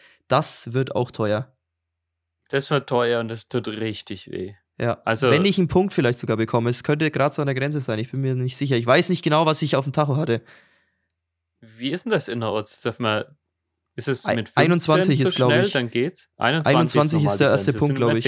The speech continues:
Speaker 2: Zehner-Schritte.
Speaker 1: Aber die zwanzig habe ich, glaub ich. Die zwanzig habe ich, glaub ich, weil ich war über fünfzig am Tacho. Also ich hab, fahr halt immer
Speaker 2: Ja,
Speaker 1: so,
Speaker 2: das
Speaker 1: wenn
Speaker 2: ist
Speaker 1: ich,
Speaker 2: natürlich sch-
Speaker 1: wenn ich fünfzig fahr innerorts, fahr ich halt meistens meine vier, fünf, sechsundfünfzig so ungefähr.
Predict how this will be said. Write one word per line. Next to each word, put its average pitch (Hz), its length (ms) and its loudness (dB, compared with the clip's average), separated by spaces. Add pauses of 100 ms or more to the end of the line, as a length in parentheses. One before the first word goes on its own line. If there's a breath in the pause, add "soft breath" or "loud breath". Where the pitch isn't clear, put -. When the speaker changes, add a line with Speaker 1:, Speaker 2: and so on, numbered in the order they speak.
(160)
Speaker 2:
Zehner-Schritte. 92 400 -8 (1200 soft breath)
Speaker 1:
Aber 131 220 2
die 135 100 2
zwanzig 147 480 0
habe 147 140 0
ich, - 80 -4
glaub 110 180 0
ich. 110 200 -6
Die 123 100 -6
zwanzig 139 340 -4
habe 139 80 -4
ich, 135 80 -6
glaub 113 160 -2
ich, 117 120 -4
weil 120 180 0
ich 127 120 -2
war 127 180 2
über 143 180 0
fünfzig 143 400 -4
am 113 80 -6
Tacho. 117 340 -6 (200 soft breath)
Also 113 160 -2
ich 123 100 -4
hab, - 120 -6
fahr 127 180 2
halt 139 100 0
immer 135 140 -2
Speaker 2:
Ja, - 60 0
Speaker 1:
so, 131 80 2
Speaker 2:
das 123 80 0
Speaker 1:
wenn 127 100 0
Speaker 2:
ist 123 60 0
Speaker 1:
ich, - 40 -6
Speaker 2:
natürlich 95 400 -12
sch- - 260 -18
Speaker 1:
wenn 131 120 4
ich 131 100 2
fünfzig 175 480 0
fahr 151 300 2
innerorts, 151 360 -2
fahr 131 160 0
ich 135 80 -2
halt 131 100 -2
meistens 131 280 -2
meine 120 220 -2
vier, 139 320 -4
fünf, 131 260 -4
sechsundfünfzig 147 760 -4
so 139 120 -6
ungefähr. 151 400 -2